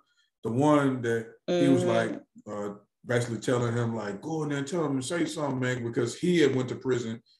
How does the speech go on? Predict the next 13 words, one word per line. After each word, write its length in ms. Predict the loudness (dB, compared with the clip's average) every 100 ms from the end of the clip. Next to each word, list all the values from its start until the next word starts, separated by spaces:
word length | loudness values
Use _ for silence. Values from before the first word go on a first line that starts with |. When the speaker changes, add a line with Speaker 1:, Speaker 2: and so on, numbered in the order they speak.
| _
Speaker 1:
and 100 | -6
he 140 | 2 4
didn't 200 | 4 2
want 180 | 0 -2
his 120 | -2
son 280 | -2 -2 0
to 60 |
go 100 | -2
to 80 | -4 0
prison. 420 | 2 2 0 -8 _ _ _ _ -16
And 100 | -8
he 180 | -4 -2
actually 520 | -4 -4 -6 -8 -8